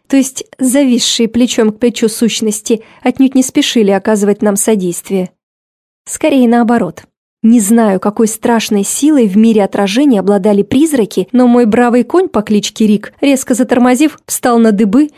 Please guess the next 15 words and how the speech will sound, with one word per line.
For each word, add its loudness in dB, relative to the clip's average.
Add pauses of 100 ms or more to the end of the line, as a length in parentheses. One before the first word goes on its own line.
(200)
и 2
я, 2
несмотря 2
на 2
попытки -2
безголового 2
всадника 0
удержать 0
нас 0
вместе 0
с -10
топором, 0
вылетела 0
из -2
седла. -2